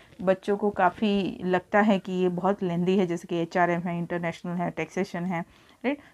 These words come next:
तो तीन सब्जेक्ट आपके ऐसे हैं जो आपको लगेगा। मैनेजमेंट अकाउंटिंग प्रैक्टिकल की वजह से आपको फेवरेट, आपका फेवरेट हो जाता है।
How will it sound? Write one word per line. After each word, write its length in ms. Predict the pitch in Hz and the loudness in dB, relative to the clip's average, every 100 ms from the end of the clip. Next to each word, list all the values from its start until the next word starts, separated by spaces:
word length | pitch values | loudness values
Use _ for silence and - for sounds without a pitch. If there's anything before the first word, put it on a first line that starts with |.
| - | 0
तो 100 | 226 | 0
तीन 240 | 226 269 | 4 4
सब्जेक्ट 420 | 269 226 202 226 202 | 4 0 0 0 2
आपके 220 | 190 190 | 2 0
ऐसे 240 | 180 190 | 0 0
हैं 100 | 196 | 0
जो 100 | 190 | 2
आपको 220 | 170 - | 0 2
लगेगा। 340 | 180 165 180 202 | 0 4 4 4
मैनेजमेंट 400 | 202 220 240 240 | 4 6 6 4
अकाउंटिंग 440 | 240 233 226 233 | 4 4 6 4
प्रैक्टिकल 460 | 226 190 220 208 208 | 2 -2 -2 0 0
की 120 | 214 | 0
वजह 180 | 190 190 | 0 0
से 140 | 202 | 0
आपको 220 | 180 - | -2 -2
फेवरेट, 420 | 190 196 180 185 - | -4 0 2 0 0
आपका 220 | 175 - | -2 0
फेवरेट 360 | 196 190 180 190 | 0 2 2 0
हो 80 | 175 | 0
जाता 260 | 170 | 0
है। 60 | 170 | -2